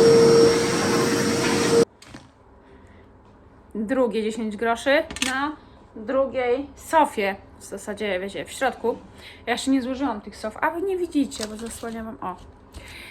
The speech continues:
Yy, wiecie, co jest najgorsze? Tak sobie odkurzam i myślę, co jest najgorsze w takich pracach? To, że absolutnie nikt ich nie doceni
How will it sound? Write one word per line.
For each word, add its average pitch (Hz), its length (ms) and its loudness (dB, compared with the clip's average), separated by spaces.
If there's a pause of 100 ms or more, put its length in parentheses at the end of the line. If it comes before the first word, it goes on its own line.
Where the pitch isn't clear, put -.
(280)
Yy, 277 800 6
wiecie, 320 180 -4
co 415 100 0
jest 359 140 0
najgorsze? 294 640 2
Tak 262 160 -6
sobie 269 160 -2
odkurzam 277 400 -2
i 262 60 -2
myślę, 269 280 0
co 302 100 -6
jest 294 120 -2
najgorsze 285 400 0
w 285 40 -12
takich 277 280 -8
pracach? 262 440 -2 (680)
To, 254 260 4 (1120)
że 240 140 -2
absolutnie 285 720 0
nikt 262 280 0
ich 226 160 -6
nie 220 100 -2
doceni 220 520 -6